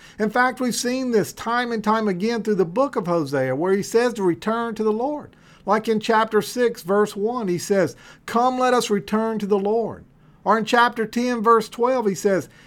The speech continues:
"It is time to seek the Lord." And in chapter twelve, "You must return to your God." And then again here in chapter fourteen,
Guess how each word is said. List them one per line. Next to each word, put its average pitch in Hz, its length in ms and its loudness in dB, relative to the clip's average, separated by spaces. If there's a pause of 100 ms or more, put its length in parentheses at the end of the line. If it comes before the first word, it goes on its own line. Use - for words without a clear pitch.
(160)
"It 226 180 8
is 220 200 6
time 240 520 -2
to - 120 0
seek 233 460 -4
the 196 100 2
Lord." 202 460 -2 (560)
And 185 120 0
in 208 80 2
chapter 214 320 2
twelve, 214 400 4
"You 247 100 -2
must 254 220 2
return 240 600 -2
to 220 100 -6
your 214 160 2
God." 220 400 0
And 170 160 -2
then 226 140 0
again 214 280 2
here 220 260 0
in 214 80 -2
chapter 196 380 -2
fourteen, 196 600 -6